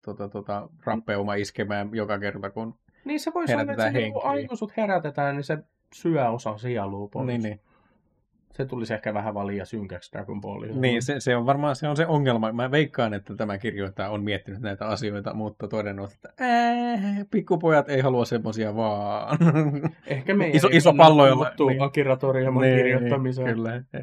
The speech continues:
Speaker 1: hän, hän on hyvä, siis syyst-, syystä hän on saanut tuota suosionsa, että ei se... Ei sillä
Speaker 2: Joo.
Speaker 1: <laughs>
Speaker 2: Joo, ei, ei, en sano millään tavalla, että hän olisi huono kirjoittamaan yhtään
Speaker 1: Kyllä,
Speaker 2: mitään,
Speaker 1: joo.
Speaker 2: ei tietenkään.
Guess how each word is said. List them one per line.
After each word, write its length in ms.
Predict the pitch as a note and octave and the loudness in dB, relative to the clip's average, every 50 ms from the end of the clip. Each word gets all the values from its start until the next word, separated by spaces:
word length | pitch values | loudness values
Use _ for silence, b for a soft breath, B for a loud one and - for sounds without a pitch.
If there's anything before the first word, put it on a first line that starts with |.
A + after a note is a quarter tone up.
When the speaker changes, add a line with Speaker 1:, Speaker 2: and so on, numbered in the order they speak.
| B2 B2 B2+ C3 | -10 -10 -8 -6
Speaker 1:
hän, 140 | F3+ G3 - - | -4 -4 -4 -2
hän 200 | B2 B2 C3+ C#3+ | 0 0 2 2
on 120 | C#3 A#2+ | 2 4
hyvä, 180 | C3 C3 A#2+ B2 A#2+ | 4 2 2 2 0
siis 280 | A#2 B2+ A#2 - - - b b b b b b b | 0 0 0 0 -4 -14 b b b b b b b
syyst-, 380 | - - C#3+ C3+ C3 - - - | -8 -2 2 2 2 2 0 0
syystä 300 | - D#3+ D3+ - - A#2+ | 2 2 2 2 2 2
hän 160 | A#2 A2 A2 A2 | 2 2 2 0
on 120 | G#2+ G#2 | -2 -2
saanut 340 | - A2 G2+ G2+ G#2 G2+ - | -2 -2 -2 -2 -4 -8 -12
tuota 180 | - - A2 | -10 -8 -8
suosionsa, 520 | G#2 A2 A2 G2+ G2+ A2+ - - - - D3+ | -6 -4 -4 -4 -4 -6 -8 -10 -10 -12 -12
että 180 | - _ - | -14 _ -14
ei 120 | - - - | -12 -12 -12
se... 120 | - E3 - _ _ _ b b b b b b b b b b b _ _ _ _ - F#3 | -12 -14 -20 _ _ _ b b b b b b b b b b b _ _ _ _ -12 -10
Ei 80 | A#2+ A2 | -8 -6
sillä 220 | - - E3 F3 | -6 -2 2 4
Speaker 2:
Joo. 120 | F3+ E3+ D#3 C#3 G3 F#3 E3 D#3+ F3+ G3+ D3+ | 4 6 8 8 8 8 8 8 8 8 8
Speaker 1:
<laughs> 440 | D#3+ - G#3 - D#3 - D#3+ C#3+ E3 | 8 6 6 4 4 2 0 2 6
Speaker 2:
Joo, 100 | F#3+ F3+ | 6 6
ei, 220 | F3 F3 F3 E3+ F3 - | 8 6 6 4 2 2
ei, 220 | D3+ F#3+ G3 F3+ - | 2 2 2 2 4
en 200 | D#3+ G3 G#3+ G3+ | 2 2 2 2
sano 240 | - F3+ G3 F3+ D#3+ | 0 0 0 2 2
millään 340 | E3 E3 D#3+ D3 C#3 C#3 | 0 0 0 -2 -4 -4
tavalla, 280 | C3+ C#3 D3 D3 C#3 C3 | -4 -4 -2 -2 -2 -2
että 120 | C3 - | -2 -4
hän 120 | D3+ D3+ C#3+ | -4 -2 -2
olisi 140 | C3 C3+ - | -4 -2 -2
huono 200 | E3 D3+ C3+ B2+ | 0 0 0 0
kirjoittamaan 600 | C3 F3 E3+ D3 A2+ G#2 - - G#2 G#2 G2+ G#2 | 0 0 0 0 -2 -4 -6 -8 -10 -8 -8 -6
yhtään 140 | G#2+ A2 A#2 A2+ | -4 -2 -2 -2
Speaker 1:
Kyllä, 140 | A2+ A2+ | -2 -2
Speaker 2:
mitään, 180 | A#2 A#2 A2+ A2 | -4 -4 -2 -2
Speaker 1:
joo. 80 | G#2+ A#2 | -2 -2
Speaker 2:
ei 60 | C3 | -2
tietenkään. 480 | C3+ D3 D3 B2 G2 F#2 F#2 A2 A2 | -2 -2 -2 -2 -4 -8 -10 -12 -14